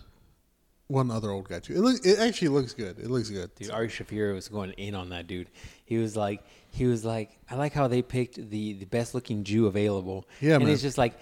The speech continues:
Speaker 2: the moment he took his helmet off, his perfect Jewish hair was
Speaker 1: Yeah,
Speaker 2: just
Speaker 1: dude.
Speaker 2: wafting in the
Speaker 1: It
Speaker 2: thing.
Speaker 1: was, it was beautiful.
Speaker 2: No, no
Speaker 1: Absolutely
Speaker 2: fucking
Speaker 1: true.
Speaker 2: helmet hair. He just
Speaker 1: Nope.
Speaker 2: took off his fucking helmet and
Speaker 1: Nope.
Speaker 2: he's like great luscious
Speaker 1: It
Speaker 2: hair
Speaker 1: was
Speaker 2: and
Speaker 1: great,
Speaker 2: shit.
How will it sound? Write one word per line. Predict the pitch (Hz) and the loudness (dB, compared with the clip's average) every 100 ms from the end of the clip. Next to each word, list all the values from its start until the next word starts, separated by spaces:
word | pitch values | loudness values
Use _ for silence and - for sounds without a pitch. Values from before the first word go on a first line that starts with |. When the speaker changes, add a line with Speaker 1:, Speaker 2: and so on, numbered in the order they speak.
| - - | -20 -2
Speaker 2:
the | 139 | 2
moment | 139 160 185 190 | 6 8 8 4
he | 160 170 | 2 2
took | 175 170 | 2 4
his | 147 | 6
helmet | - 151 151 127 | 6 6 6 4
off, | 110 110 | 2 2
his | 117 | -4
perfect | - 135 143 160 123 | -2 2 2 2 -2
Jewish | 113 131 131 - | 4 8 8 8
hair | 131 127 120 | 6 8 8
was | 113 | 10
Speaker 1:
Yeah, | 208 | 12
Speaker 2:
just | 185 139 | 12 10
Speaker 1:
dude. | 131 127 | 6 4
Speaker 2:
wafting | 135 120 131 139 - 151 139 | 4 10 10 10 6 6 8
in | |
the | 135 | 8
Speaker 1:
It | |
Speaker 2:
thing. | 160 | 10
Speaker 1:
was, | 156 143 139 | 12 10 10
it | 156 | 10
was | 143 131 | 8 4
beautiful. | - 160 143 123 151 | 0 2 2 2 6
Speaker 2:
No, | 165 180 185 | 10 10 10
no | 190 160 175 190 | 8 8 8 8
Speaker 1:
Absolutely | 151 185 170 185 | 8 8 8 8
Speaker 2:
fucking | 156 156 | 8 6
Speaker 1:
true. | 139 | 10
Speaker 2:
helmet | 151 165 165 | 10 10 8
hair. | 143 156 160 156 | 8 10 10 10
He | 170 | 8
just | 165 143 | 4 4
Speaker 1:
Nope. | 123 | 4
Speaker 2:
took | 131 170 | 4 6
off | 180 147 | 6 4
his | 131 | -4
fucking | - 151 156 135 | 2 4 6 4
helmet | 139 139 143 | 6 4 4
and | 135 | 4
Speaker 1:
Nope. | |
Speaker 2:
he's | 135 | 4
like | 123 107 | 2 0
great | 110 120 131 151 143 | 0 4 4 2 2
luscious | 131 131 - 117 | 4 4 0 2
Speaker 1:
It | 117 | 6
Speaker 2:
hair | 127 | 6
Speaker 1:
was | 131 | 6
Speaker 2:
and | 135 | 4
Speaker 1:
great, | 123 139 135 | 6 8 6
Speaker 2:
shit. | 107 | 4